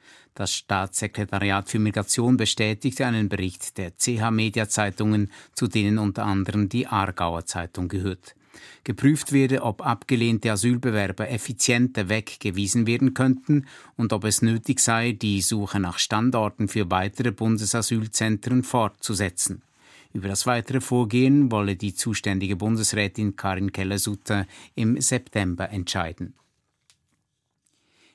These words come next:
Die E-U-Kommission hat eine Untersuchung gegen den Online-Händler Amazon eingeleitet. Es geht um Daten, die der U-S-Konzern auf seiner Verkaufsplattform sammelt. Auf dieser Plattform können Händler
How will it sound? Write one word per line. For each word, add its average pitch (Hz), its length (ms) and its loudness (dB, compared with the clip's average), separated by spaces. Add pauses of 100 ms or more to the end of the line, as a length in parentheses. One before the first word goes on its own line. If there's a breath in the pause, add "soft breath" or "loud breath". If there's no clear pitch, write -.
(140)
Die 123 340 2
E-U-Kommission 151 800 4
hat 123 160 2
eine 113 200 2
Untersuchung 123 800 4
gegen 104 240 0
den 104 200 2
Online-Händler 113 920 2
Amazon 101 600 2
eingeleitet. 92 720 -2 (460 loud breath)
Es - 160 0
geht 113 200 2
um 107 140 2
Daten, 110 640 4
die 110 140 2
der 104 180 0
U-S-Konzern 113 880 2 (200 loud breath)
auf 107 160 0
seiner 110 260 2
Verkaufsplattform 101 1200 0
sammelt. 90 520 -2 (160)
Auf 98 160 -10
dieser 113 220 0
Plattform 123 720 2
können 98 280 0
Händler 98 460 0